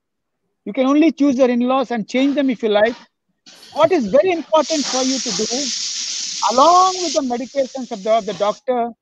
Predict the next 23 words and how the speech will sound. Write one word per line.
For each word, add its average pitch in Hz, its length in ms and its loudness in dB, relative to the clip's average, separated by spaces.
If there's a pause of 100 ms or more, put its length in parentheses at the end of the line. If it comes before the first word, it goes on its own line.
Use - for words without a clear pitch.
(460)
see - 340 -12
to 262 160 0
it 262 200 -2 (540)
that 185 280 -6 (380)
stress, - 720 0 (640)
lifestyle 226 840 2
is 180 180 -2
managed. 196 600 -2 (680)
Be 311 180 8
with 320 120 2
the 285 80 6
greens 240 480 4 (120)
if 214 200 -4
you 226 140 -6
can. 262 460 2 (720)
Be 247 140 0
with 247 180 0 (340)
water 233 340 4
if 240 200 -2
you 214 140 -10
can. 240 480 -4 (600)
Be 247 100 -4
with 262 220 -6